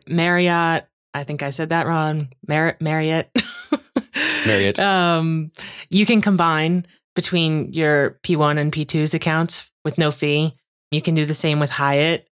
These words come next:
Speaker 1: but if you're talking about, like, American Airlines or United,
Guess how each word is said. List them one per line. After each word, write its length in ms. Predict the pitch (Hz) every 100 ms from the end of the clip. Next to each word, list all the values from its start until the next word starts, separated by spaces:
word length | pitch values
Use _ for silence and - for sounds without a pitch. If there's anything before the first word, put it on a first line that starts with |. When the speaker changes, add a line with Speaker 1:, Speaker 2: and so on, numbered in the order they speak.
| _ -
Speaker 1:
but 340 | 151 143 -
if 180 | - 143
you're 80 | 147
talking 400 | 156 143 151 147
about, 420 | 143 139 139 107
like, 240 | 143 135 -
American 460 | 147 139 143 170
Airlines 600 | 214 240 226 202 180 160
or 140 | 147 139
United, 680 | 143 151 180 180 175 156